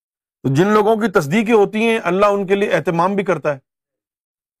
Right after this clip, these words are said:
کہ ان کے منہ سے کوئی غلط بات نہ نکل جائے۔ <laughs> کیوں جی؟ اہتمام بھی کرتا ہے نا،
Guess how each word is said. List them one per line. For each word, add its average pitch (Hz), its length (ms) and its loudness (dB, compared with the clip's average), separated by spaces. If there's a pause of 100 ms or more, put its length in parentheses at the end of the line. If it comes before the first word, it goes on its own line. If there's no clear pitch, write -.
(100)
کہ - 160 -2
ان 175 100 -2
کے 175 120 2
منہ 151 260 0
سے 180 100 2
کوئی 165 180 0
غلط 147 220 0
بات 151 180 0
نہ 160 120 -2
نکل 135 320 0
جائے۔ 113 140 -2 (600)
<laughs> 120 260 -4 (960)
کیوں 156 180 0
جی؟ 262 100 -2 (1800)
اہتمام 170 360 2
بھی 247 120 2
کرتا 143 260 0
ہے 143 60 -2
نا، 202 80 -4